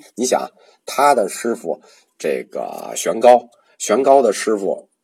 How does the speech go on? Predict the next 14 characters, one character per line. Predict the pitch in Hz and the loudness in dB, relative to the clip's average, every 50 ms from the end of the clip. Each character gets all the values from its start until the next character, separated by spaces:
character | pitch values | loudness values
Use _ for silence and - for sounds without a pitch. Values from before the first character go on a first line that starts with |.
| _ _ _ _ | _ _ _ _
这 | - 107 90 80 | -2 -2 -2 -2
个， | - 82 71 57 50 50 - - - - _ _ | -4 -6 -8 -8 -8 -10 -14 -18 -20 -20 _ _
这 | - 95 82 | -10 -10 -8
个， | - - 71 62 53 50 52 - - | -8 -8 -8 -8 -8 -10 -10 -12 -14
这 | - 85 | -14 -14
个， | 80 - 78 67 62 - - - _ | -10 -8 -6 -6 -6 -8 -12 -16 _
这 | - - | -12 -10
个 | 95 - | -10 -8
觉 | - 90 87 - | -4 -2 -2 0
贤， | - - 90 85 98 123 - _ | 0 0 -2 -2 -4 -6 -8 _
那 | - 139 127 | -8 -4 -2
跟 | - 139 143 143 | 0 0 0 -2
那 | 131 98 | -4 -4
个， | - 78 67 53 - | -4 -4 -4 -6 -8